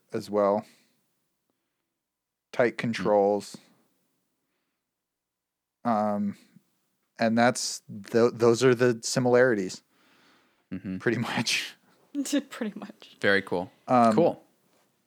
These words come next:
Speaker 1: Yeah.
Speaker 3: All right. Um, I'll bring my next game onto here.
Speaker 1: Okay.
Speaker 3: Something maybe definitely a little less lofty, but it was on our Spooky Games month,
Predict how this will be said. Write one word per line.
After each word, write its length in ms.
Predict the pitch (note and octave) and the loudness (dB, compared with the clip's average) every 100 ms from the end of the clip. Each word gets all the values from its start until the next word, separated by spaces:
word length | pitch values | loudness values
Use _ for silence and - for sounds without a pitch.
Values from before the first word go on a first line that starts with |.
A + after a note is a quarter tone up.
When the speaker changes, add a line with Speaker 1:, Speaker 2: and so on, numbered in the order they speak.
| _ _ _ _ _ _ _ _ _ _ _ _ _ _ _ _ | _ _ _ _ _ _ _ _ _ _ _ _ _ _ _ _
Speaker 1:
Yeah. 280 | - F#3 D4+ | -2 0 0
Speaker 3:
All 60 | C#4+ - | -4 -8
right. 240 | F#4+ G#3+ - _ _ _ _ _ _ _ _ _ _ _ _ _ | -8 -8 -12 _ _ _ _ _ _ _ _ _ _ _ _ _
Um, 680 | G#3+ G#3 G#3+ G#3+ A3 A3 G#3+ _ _ _ _ _ _ _ - | -6 -4 -4 -4 -6 -8 -10 _ _ _ _ _ _ _ -8
I'll 180 | G#3 G#3 | -4 -4
bring 320 | - A3 G#3+ | -4 -4 -4
my 140 | G#3 | -4
next 360 | F#3+ G#3 G#3+ - | -8 -10 -12 -8
game 280 | G3 F3+ F3+ | -6 -6 -8
onto 300 | F3 E3+ F3 | -10 -10 -12
here. 440 | F#3 F3+ F#3 A#3 - _ _ _ _ | -10 -8 -6 -8 -12 _ _ _ _
Speaker 1:
Okay. 320 | A2+ A2 A2+ G#2+ | -4 0 0 0
Speaker 3:
Something 260 | D3 F#3 | -2 -8
maybe 440 | F#3+ F#3 F#3+ F#3 F3+ _ _ _ _ _ _ _ _ | -10 -10 -10 -12 -14 _ _ _ _ _ _ _ _
definitely 320 | C4 C4 A#3+ | -8 -6 -6
a 100 | G3+ | -6
little 260 | F#3 F#3+ F3+ | -6 -6 -4
less 300 | F3+ F3+ - | -6 -8 -4
lofty, 420 | F3 E3+ - A3 | -4 -4 -8 -8
but 160 | A3 F#3+ | -6 -6
it 100 | F3+ | -6
was 200 | F3+ - | -8 -8
on 540 | A3+ A#3 A3+ A3 G#3+ G#3 _ _ _ _ _ _ _ _ _ _ _ _ _ _ _ _ _ _ _ _ _ | -6 -4 -4 -4 -6 -8 _ _ _ _ _ _ _ _ _ _ _ _ _ _ _ _ _ _ _ _ _
our 80 | G#3 | -8
Spooky 400 | - G#3 G3 F#3+ | -6 -6 -6 -2
Games 380 | F#3 F3+ F3 - | -2 -2 -4 -6
month, 320 | F3 F3 | -6 -6